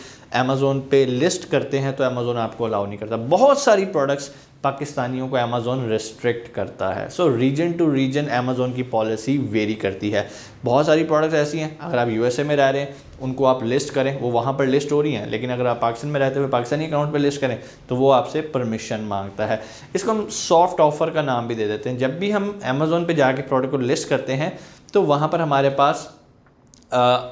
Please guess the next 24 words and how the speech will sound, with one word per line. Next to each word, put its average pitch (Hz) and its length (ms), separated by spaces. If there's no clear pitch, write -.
option 127 340
आ 117 120
जाती 110 300
है। 123 120
एक 135 260
तो 160 80
आ 135 220
रही 139 120
है 156 60
सेल 135 280
की 123 160
ऑप्शन, 107 280
अगर 120 200
तो 135 100
वो 135 180
ऑप्शन 131 200
आ 131 160
रही 131 100
है 139 80
तो 139 100
आप 123 200
direct 131 200
sell 127 180
करें, 131 300